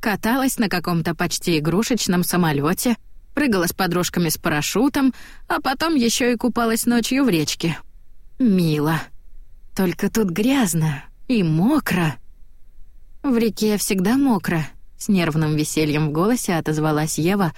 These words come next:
которая уже выбралась на берег и теперь проверяла свой рюкзак.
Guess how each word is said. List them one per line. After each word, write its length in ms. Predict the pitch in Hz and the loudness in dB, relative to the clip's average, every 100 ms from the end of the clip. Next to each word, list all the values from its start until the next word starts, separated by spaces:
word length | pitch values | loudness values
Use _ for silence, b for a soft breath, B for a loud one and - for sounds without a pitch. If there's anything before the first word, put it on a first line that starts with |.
| B B - | B B -4
которая 380 | 202 196 185 180 | -2 0 2 2
уже 240 | 175 165 | 2 0
выбралась 520 | 151 185 190 156 156 | 0 2 2 0 0
на 160 | 160 156 | -2 0
берег 380 | 156 196 233 - | 0 2 2 -2
и 60 | |
теперь 380 | - 156 160 190 | -2 -2 0 -2
проверяла 560 | - 190 151 147 156 170 | 0 0 2 2 0 0
свой 320 | - 151 147 | 0 0 2
рюкзак. 560 | 156 151 139 123 - | 0 0 -2 -4 -8